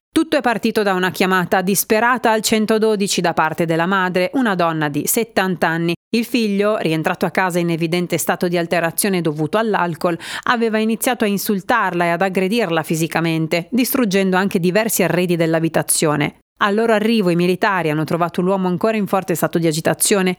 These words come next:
Il quarantaquattrenne ha continuato ad inveire contro la madre anche in presenza degli operatori,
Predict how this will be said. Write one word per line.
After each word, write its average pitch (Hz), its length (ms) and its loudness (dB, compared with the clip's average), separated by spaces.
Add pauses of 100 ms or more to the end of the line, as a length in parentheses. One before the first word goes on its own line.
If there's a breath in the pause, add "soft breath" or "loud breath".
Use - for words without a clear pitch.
(200)
Il 220 120 2
quarantaquattrenne 202 800 0
ha 175 40 -2
continuato 208 560 0
ad 202 80 0
inveire 202 460 0
contro 196 380 -2
la 170 80 0
madre 175 420 0
anche 240 360 0
in 226 100 4
presenza 190 420 2
degli 175 220 2
operatori, 185 540 0